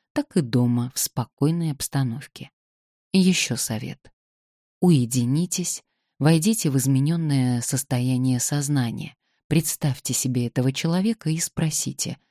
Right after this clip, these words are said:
для чего он встретился вам, чему вы должны научиться в результате этой встречи. Не забывайте,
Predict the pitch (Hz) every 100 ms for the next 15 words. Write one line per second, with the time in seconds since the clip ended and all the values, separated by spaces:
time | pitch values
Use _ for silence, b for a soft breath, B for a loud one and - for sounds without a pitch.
0 | _ 135 127 123 - - 117 123 175 208
1 | 196 - - 208 135 120 - 123 117 -
2 | - _ _ _ _ _ - - 147 147
3 | 143 131 127 123 135 139 123 117 113 -
4 | 180 - 127 120 135 123 113 - 120 120
5 | - 127 - 139 - 180 156 - - -
6 | _ _ _ _ _ _ _ _ 151 160
7 | 151 151 147 151 127 113 - - 165